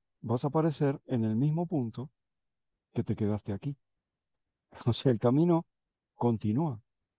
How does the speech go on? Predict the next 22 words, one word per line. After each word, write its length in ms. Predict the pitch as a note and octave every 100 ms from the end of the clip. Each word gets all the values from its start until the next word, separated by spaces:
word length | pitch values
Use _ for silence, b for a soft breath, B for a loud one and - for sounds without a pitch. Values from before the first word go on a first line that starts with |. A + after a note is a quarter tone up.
| _ _
la 180 | A#2+ B2
evolución 640 | A#2 B2 B2 - D#3 E3+ - _ _ _
continúa. 680 | - A2+ G#2+ A2 A2+ D#3 A2 _ _ _ _ _ _ _ _ _ _ _ _ _ _ _
Hasta 220 | - B2+ B2
que 100 | A#2+
finalmente 560 | D#3 A#3 D3 B2 F#3
lleguemos 540 | D#3 A2 A2+ A#2+ C3+ -
a, 240 | G2 F2 - _ _ _ _ _ _ _ _ _ _ _ _
otra 300 | - B2+ A#2 A#2
vez 260 | B2 A#2+
al, 320 | B2 F#2+ F#2 - _ _ _ _ _ _ _ _ _ _ _
a 100 | B2
la 100 | A2
conciencia 500 | G#2 G2+ - G#2+ B2
absoluta 600 | A2+ E3 F3 A#2 - F#3+
y, 220 | A#2 F#2 - -
y 100 | G#2+
allí 380 | G2 A2 B2 - _ _ _ _ _ _ _ _ _ _ _ -
volvemos 480 | A2+ G#2+ C3+ C3
a 60 | B2
ser 260 | - C3 D3
como, 420 | D#3 B2 G2+